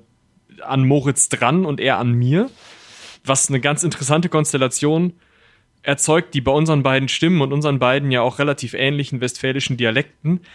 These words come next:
manchmal dazu führt, dass selbst ich nicht mehr rausfinden kann, wer von uns beiden jetzt gerade gesprochen hat. Gerade wenn das so, so Halbsatzkommentare aus einem Lacher heraus sind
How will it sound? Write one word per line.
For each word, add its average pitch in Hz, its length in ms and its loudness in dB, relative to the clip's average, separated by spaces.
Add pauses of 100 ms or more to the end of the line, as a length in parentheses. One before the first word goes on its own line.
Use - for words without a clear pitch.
(260)
manchmal 160 480 2
dazu 156 260 0
führt, 170 320 -2
dass 139 160 2
selbst 139 260 0
ich 175 160 -4
nicht 147 160 0
mehr 131 140 0
rausfinden 131 460 -2
kann, 131 200 0
wer 135 120 2
von 139 180 -2
uns 120 140 -4
beiden 127 280 2
jetzt 120 200 -2
gerade 113 240 0
gesprochen 110 500 -4
hat. 127 200 -6 (760)
Gerade 139 380 0
wenn 139 120 2
das 143 140 0
so, 135 220 -2
so 120 400 -4
Halbsatzkommentare 131 1160 0
aus 123 220 -2
einem 123 80 2
Lacher 131 300 0
heraus 104 420 0
sind 127 340 -2